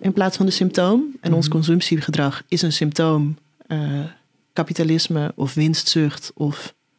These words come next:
Speaker 1: fossiele industrie is de wortel.
Speaker 2: Mhm.
Speaker 1: Dus in die zin radicaal. Ook radicaal in de zin van dat er gewoon het, het spectrum van mogelijke acties uitgebreid moet worden. En dat er niet vastgehouden moet worden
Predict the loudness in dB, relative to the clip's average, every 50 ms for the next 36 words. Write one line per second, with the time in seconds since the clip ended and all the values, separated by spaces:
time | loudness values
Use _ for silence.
0 | _ _ _ -10 -4 -2 -2 0 0 0 0 2 0 0 -2 -2 0 2 2 2
1 | 2 0 -6 _ _ -4 -2 -2 0 0 -2 -6 -8 _ -4 0 0 0 0 2
2 | 0 0 0 -2 _ _ -20 -10 -4 -2 -2 0 0 -2 -2 -4 -2 0 0 0
3 | 0 -2 -2 -2 2 2 2 4 4 4 4 4 4 2 2 0 0 0 0 2
4 | 2 2 2 0 -2 -4 _ _ _ _ -20 _ _ _ _ _ _ 0 2 2
5 | 2 2 2 2 2 2 2 0 0 0 0 2 2 2 2 2 0 -2 -2 0
6 | 2 2 2 2 2 2 2 2 2 0 0 0 0 0 -2 -2 0 0 2 2
7 | 0 -2 -4 -6 -6 -8 -10 _ -8 -4 -2 -2 -4 -2 -2 -4 -4 -2 0 0
8 | 2 2 2 2 2 2 4 2 2 2 2 0 0 0 0 0 0 -2 -2 0
9 | -2 -2 -2 -2 -4 -2 -2 -2 -2 -4 -4 -2 0 0 2 2 2 0 2 2
10 | 2 2 2 2 0 -2 -4 _ _ _ _ _ -4 -2 0 0 0 0 0 2
11 | 2 4 2 2 2 0 -2 -2 -2 -2 -4 -4 -2 0 2 2 2 2 0 0
12 | 0 0 0 0 0 0 0 -2 -4